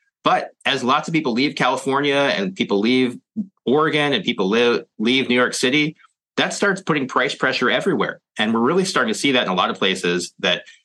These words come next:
uh, the, the price of housing is increasing everywhere. So that's one reform I would, uh, I would su-, I would suggest. And I think one reform that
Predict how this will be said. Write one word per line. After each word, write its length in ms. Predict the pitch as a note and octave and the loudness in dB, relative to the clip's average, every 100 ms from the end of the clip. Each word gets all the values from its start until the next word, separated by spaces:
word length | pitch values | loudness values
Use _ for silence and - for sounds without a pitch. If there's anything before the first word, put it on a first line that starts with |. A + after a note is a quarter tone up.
| _ _ | _ _
uh, 280 | F2+ F2+ F2+ - | -2 0 0 -4
the, 460 | G#2 F#2+ F2+ E2+ - | -2 0 -2 -4 -8
the 140 | G#2 | -8
price 260 | F#2+ B2+ B2+ | -2 -2 -2
of 80 | G2+ | -2
housing 360 | A2 A#2 A2+ | 0 0 0
is 120 | F#2 A2 | 0 0
increasing 680 | G#2+ A2 G2 G2+ F2+ E2+ _ - | 0 0 2 2 0 -4 _ -6
everywhere. 440 | C3 D3+ G#2+ E2 | -2 2 2 0
So 140 | - C3 | 0 0
that's 200 | D#3 D#3 | 0 0
one 160 | B2 | -2
reform 380 | G#2+ F#2+ G#2+ F#2 | 0 0 0 2
I 80 | F2+ | 0
would, 260 | F2+ E2 - _ _ _ - | 0 -2 -6 _ _ _ -4
uh, 260 | E2+ D#2+ - | -2 -2 -4
I 80 | F#2 | -4
would 120 | F2+ | -4
su-, 220 | - D#2+ - | -8 -12 -6
I 80 | G#2 | -4
would 140 | G2 | -2
suggest. 500 | F#2+ F#2 B2+ B2+ - | -4 -2 0 0 -4
And 140 | - D#3 | -4 -2
I 20 | |
think 240 | A3+ F#3+ | 0 -2
one 240 | C#3+ F3+ F#3 | -2 0 0
reform 320 | D3 - C#3+ | 0 0 0
that 200 | A#2+ - | -2 -4